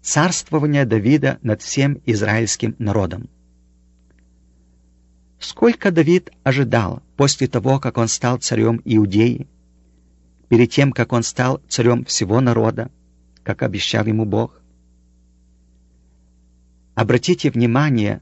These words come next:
на доброту Давида к другим. Были ли это прежние враги или друзья?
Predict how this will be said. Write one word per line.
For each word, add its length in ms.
на 160
доброту 480
Давида 420
к 120
другим. 500
Были 400
ли 260
это 440
прежние 500
враги 320
или 260
друзья? 460